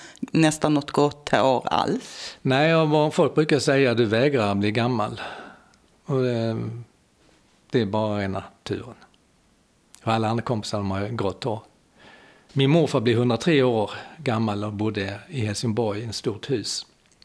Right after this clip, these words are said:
Speaker 2: Till när han bestämde sig för, "Nu vill jag inte mer." Så att, eh,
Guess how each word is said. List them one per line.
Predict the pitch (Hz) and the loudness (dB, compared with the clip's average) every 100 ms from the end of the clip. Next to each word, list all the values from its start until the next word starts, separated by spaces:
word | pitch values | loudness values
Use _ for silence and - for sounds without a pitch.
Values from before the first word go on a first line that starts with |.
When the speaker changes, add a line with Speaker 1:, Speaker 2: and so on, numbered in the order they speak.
| _ _ _ - _ | _ _ _ -16 _
Speaker 2:
Till | - 117 113 | -6 -4 -2
när | 101 | -2
han | 101 | -2
bestämde | 107 120 98 | -2 -4 -4
sig | - | -6
för, | 95 | -4
"Nu | 107 | -4
vill | 104 98 | -2 -4
jag | 98 | -8
inte | 101 | -10
mer." | 101 107 - _ - - - - - - _ _ | -12 -14 -20 _ -20 -20 -20 -20 -20 -20 _ _
Så | - - 117 | -4 -2 0
att, | - - | -2 -2
eh, | 107 107 | 0 0